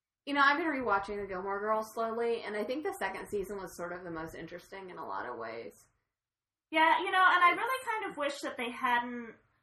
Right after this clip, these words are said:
Speaker 2: wanted Jess to have his own series, because I think that,
Speaker 1: 'Cause
Speaker 2: like,
Speaker 1: he was kind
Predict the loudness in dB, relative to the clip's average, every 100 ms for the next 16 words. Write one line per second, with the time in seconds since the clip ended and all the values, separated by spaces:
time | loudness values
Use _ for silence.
0 | _ _ _ _ 0 4 4 4 -6 -8
1 | -4 -4 -4 -8 -8 -6 -6 -8 -8 -8
2 | -10 -8 -6 -6 -6 -2 2 4 4 2
3 | -4 2 6 8 6 6 6 8 6 6
4 | 6 6